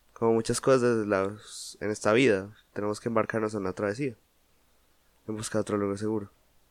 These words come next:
No digo que escapes de tu casa o que directamente te rindas, sino encuentres un lugar seguro inmediatamente. Ese lugar seguro puede que ya esté ahí y no te hayas dado cuenta.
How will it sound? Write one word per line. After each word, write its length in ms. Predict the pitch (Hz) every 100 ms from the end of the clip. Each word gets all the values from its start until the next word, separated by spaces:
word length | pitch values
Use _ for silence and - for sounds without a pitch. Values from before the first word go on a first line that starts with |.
| _ _ _ _ _ _ -
No 80 | 120
digo 180 | 160
que 80 | 147
escapes 320 | 123 113 110
de 80 | 123
tu 140 | 117 107
casa 320 | 123 110 104
o 40 |
que 120 | -
directamente 520 | 98 92 - 110 107 104
te 100 | 101
rindas, 340 | 95 92 98
sino 120 | 104
encuentres 300 | 95 104 104
un 80 | 107
lugar 220 | 104 104
seguro 260 | 107 104 107
inmediatamente. 720 | 104 92 87 98 104 95 - _ _ _ _ _ _ - - - _ -
Ese 180 | 107
lugar 240 | 127 113 107
seguro 280 | 110 117 110
puede 180 | 117
que 120 | 113 107
ya 120 | 98
esté 200 | - 110
ahí 240 | 107 101
y 40 | 101
no 120 | 95
te 100 | 98
hayas 180 | 101 101
dado 180 | 101 101
cuenta. 380 | 120 104 -